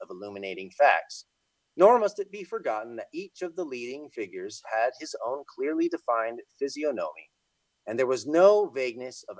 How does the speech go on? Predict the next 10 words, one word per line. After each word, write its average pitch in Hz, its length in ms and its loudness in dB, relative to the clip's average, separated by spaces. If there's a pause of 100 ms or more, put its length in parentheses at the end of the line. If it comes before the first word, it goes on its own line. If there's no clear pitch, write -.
outline 127 460 -4
to 95 100 -16
lead 113 300 -10
to - 80 -20
confusion 135 540 -12
of 107 300 0
identity. - 540 -8 (400)
So, 135 360 4 (1200)
<laughs> - 140 -14 (680)
uh, 156 120 0